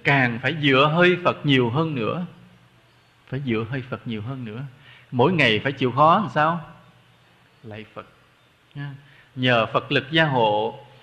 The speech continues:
mà để trong cái cuộc sống này mình sống đúng hơn. Tức là khi có một cái món lợi tới,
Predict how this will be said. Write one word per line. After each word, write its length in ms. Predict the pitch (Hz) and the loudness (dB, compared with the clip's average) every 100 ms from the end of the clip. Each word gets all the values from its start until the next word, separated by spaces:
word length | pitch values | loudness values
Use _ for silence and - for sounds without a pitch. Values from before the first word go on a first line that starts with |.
| - | -10
mà 120 | 123 | -4
để 200 | 110 117 - | -2 0 2
trong 140 | 175 | 2
cái 60 | 190 | 2
cuộc 240 | 175 123 | 0 -2
sống 180 | 185 214 | -2 0
này 380 | 147 123 110 107 - - - | 2 2 0 -4 -14 -20 -10
mình 200 | 120 104 | -8 -6
sống 240 | 156 180 | -6 -2
đúng 200 | 170 214 | -2 -2
hơn. 200 | 175 147 131 - _ _ _ _ _ | -4 -8 -14 -20 _ _ _ _ _
Tức 80 | 160 | -6
là 100 | 135 | -4
khi 240 | 110 165 170 | 0 0 2
có 100 | 170 | 0
một 140 | 190 151 | -2 -4
cái 220 | 170 190 | -8 -8
món 360 | 180 165 190 220 | -8 0 2 4
lợi 240 | 120 120 | 4 4
tới, 320 | - 165 214 | 4 2 2